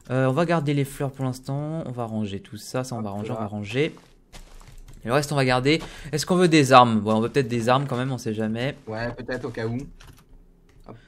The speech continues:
Speaker 2: là.
Speaker 1: Alors j'ai trouvé
Speaker 2: Oh,
Speaker 1: de la
Speaker 2: mais attends.
Speaker 1: pierre, ouais.
Speaker 2: T'avais vu qu'il y avait un mob spawner ici ?
Speaker 1: Oui, oui, je t'ai dit, il y a un mob spawner de zombies, je sais pas si tu veux le garder ou pas pour l'X P, ça peut être intéressant.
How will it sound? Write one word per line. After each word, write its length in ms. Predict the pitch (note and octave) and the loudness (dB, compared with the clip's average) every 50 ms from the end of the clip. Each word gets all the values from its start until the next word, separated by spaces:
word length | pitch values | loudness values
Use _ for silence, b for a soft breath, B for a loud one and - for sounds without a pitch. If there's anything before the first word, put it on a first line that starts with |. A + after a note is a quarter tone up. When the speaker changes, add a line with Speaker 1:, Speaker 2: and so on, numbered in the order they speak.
| A2 | -12
Speaker 2:
là. 160 | G#2+ G#2 G#2+ - | -10 -10 -10 -2
Speaker 1:
Alors 180 | - C3 C3+ C3+ | 2 4 4 4
j'ai 100 | C3 D#3+ | 4 0
trouvé 300 | - - - - A#3+ C4+ D#4 | -2 -4 -8 -4 0 4 6
Speaker 2:
Oh, 40 | C4 | 8
Speaker 1:
de 40 | |
la 100 | C4+ A#3 | 10 8
Speaker 2:
mais 80 | A3+ G3 | 8 6
attends. 80 | F#3 F#3 | 2 4
Speaker 1:
pierre, 300 | G#3 G#3+ A3 B3 C#4+ C#4+ - - A#2 | 6 6 6 6 4 0 -4 -10 -6
ouais. 320 | A#2 B2 C#3+ F#3+ - - - - - _ _ | 2 4 4 4 4 0 -8 -18 -20 _ _
Speaker 2:
T'avais 220 | D3+ C3+ C3+ D3 | -2 0 0 0
vu 160 | D3+ C4 F#4+ | -2 -4 -6
qu'il 100 | - - | -4 -4
y 40 | G3 | -4
avait 100 | E3 D#3 | -2 -2
un 80 | D#3 D3+ | -2 0
mob 160 | D#3 D#3 C#3+ | -2 -2 -4
spawner 340 | - - - D#3+ D#3 F#3 B3+ B3+ E4+ | -6 -8 -6 -4 -4 -4 -4 -4 -6
ici ? 200 | - - F4+ G#4 - b b b b | -8 -6 -8 -8 -8 b b b b
Speaker 1:
Oui, 100 | E3 G3+ C4 | 4 6 8
oui, 120 | D#4+ E4 | 8 6
je 60 | - - | 6 4
t'ai 100 | C4 A3+ | 2 2
dit, 100 | G#3+ C#4+ | 4 6
il 60 | D#4 | 6
y 40 | D#4+ | 6
a 40 | |
un 20 | C4 | 6
mob 80 | A3+ | 6
spawner 160 | A3 B3+ C4+ B3+ | 4 4 6 6
de 40 | |
zombies, 160 | A3 A#3 C4+ C4+ | 6 6 6 6
je 60 | A#3+ | 6
sais 140 | G#3 G3+ A3 | 8 8 8
pas 140 | A3+ C4+ D4 | 8 8 6
si 80 | C#4+ A3+ | 6 2
tu 80 | A3 | 0
veux 60 | A3+ A3+ | 2 6
le 40 | G#3+ | 8
garder 220 | G#3+ G#3+ G#3+ A3 | 8 10 10 8
ou 60 | A3+ A3 | 6 6
pas 100 | A3+ A3 | 6 6
pour 100 | - F#3+ | 6 6
l'X 140 | G3 G3 E3+ | 4 4 4
P, 100 | - C4+ | 2 2
ça 100 | B3 A#3+ | 2 4
peut 80 | G#3+ G3 | 4 4
être 60 | G3 F#3+ | 2 2
intéressant. 600 | F#3 E3+ F3+ E3+ E3+ E3 E3+ - F#3+ G#3 C4 | 2 2 4 4 4 4 2 0 0 0 -2